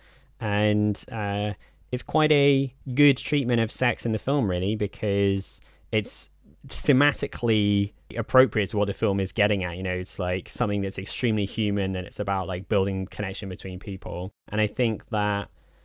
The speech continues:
the, the romance between Neo and Trinity is not actually particularly good in the Matrix films, because it's all a bit too s-, um, there's too much, uh, tell and not enough show or whatever.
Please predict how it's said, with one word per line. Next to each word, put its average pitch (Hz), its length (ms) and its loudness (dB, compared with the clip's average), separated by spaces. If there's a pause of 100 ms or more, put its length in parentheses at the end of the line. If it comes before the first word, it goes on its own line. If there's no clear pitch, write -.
(260)
the, 110 340 2 (160)
the 127 100 6
romance 175 420 6
between 120 400 0
Neo 113 220 2
and 104 100 2
Trinity 101 460 -4
is 107 120 0
not 139 200 2
actually 104 460 0
particularly 95 640 -2
good 92 320 -2
in 92 120 -6
the 92 40 -6
Matrix 90 440 -10
films, 87 540 -10 (360)
because 101 640 2
it's 110 200 -6
all 131 300 4
a 113 80 -4
bit 107 220 -2
too 104 420 -2 (380)
s-, - 260 -12 (120)
um, 98 560 -4
there's 120 200 -8
too 139 160 -2
much, 123 320 0
uh, 101 220 0
tell 107 300 4
and 101 100 2
not 101 80 0
enough 98 180 -2
show 104 400 0
or 110 80 0
whatever. 110 460 0